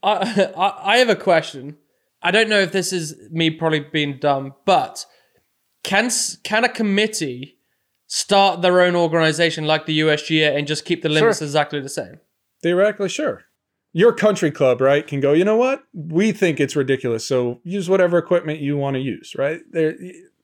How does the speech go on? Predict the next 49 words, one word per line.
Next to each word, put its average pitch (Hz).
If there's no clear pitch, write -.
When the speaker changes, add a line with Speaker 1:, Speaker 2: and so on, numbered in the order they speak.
Speaker 3:
there's 165
always 170
going 156
to 156
be 151
that 143
option, 151
but 175
Speaker 1:
Yeah, 226
but 190
it's, 196
could 202
there 220
be 202
this, 180
the 170
umbrella 185
like 175
the 185
U 175
S 160
G 175
A 139
that 165
Speaker 2:
Sure. 143
Speaker 1:
does, 185
that 160
just 170
holds 175
Speaker 2:
The 139
P 220
G 196
A 185
Tour. 170
Speaker 3:
And 131
I 123
really 127
think 120
the 113
P 120
G 113
A 110
Tour 110
should 113
probably 110
get 107
involved 107
and, 101
and 98